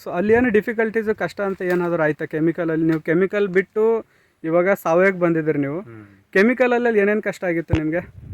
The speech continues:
Speaker 2: ಕೆಮಿಕಲಲ್ಲಿ ಅಷ್ಟು ಸ್ಪ್ರೇಯಿಂಗ್ ಭಾಳ ತೊಂದರೆ ಆಗ್ತಾಯಿತ್ತು.
Speaker 1: ಹಾಂ.
Speaker 2: ಲೇಬರ್ಗೆ ಸ್ಪ್ರೇ ಮಾಡೋದನ್ನು ಭಾಳ ಮೆ-, ಮುಖದ ಮೇಲೆ ಬೀಳೋದು, ಮಾಡೋದು ಭಾಳ ಇದಾಗ್ತಾಯಿದೆ, ಇರಿಟೇಷನ್ ಆಗೋದು ಪ್ರಾಬ್ಲಮ್ ಆಗ್ತಾಯಿತ್ತು.
Speaker 1: ಹಾಂ ಸರ್.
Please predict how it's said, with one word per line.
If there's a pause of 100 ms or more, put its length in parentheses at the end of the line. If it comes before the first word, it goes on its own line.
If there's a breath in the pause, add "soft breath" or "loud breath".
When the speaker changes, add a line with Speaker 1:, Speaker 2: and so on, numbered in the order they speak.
(140)
Speaker 2:
ಕೆಮಿಕಲಲ್ಲಿ
ಅಷ್ಟು
ಸ್ಪ್ರೇಯಿಂಗ್
ಭಾಳ
ತೊಂದರೆ
ಆಗ್ತಾಯಿತ್ತು.
Speaker 1:
ಹಾಂ.
Speaker 2:
ಲೇಬರ್ಗೆ
ಸ್ಪ್ರೇ
ಮಾಡೋದನ್ನು
ಭಾಳ
ಮೆ-, (400)
ಮುಖದ
ಮೇಲೆ
ಬೀಳೋದು,
ಮಾಡೋದು
ಭಾಳ
ಇದಾಗ್ತಾಯಿದೆ,
ಇರಿಟೇಷನ್
ಆಗೋದು
ಪ್ರಾಬ್ಲಮ್
ಆಗ್ತಾಯಿತ್ತು.
Speaker 1:
ಹಾಂ
ಸರ್.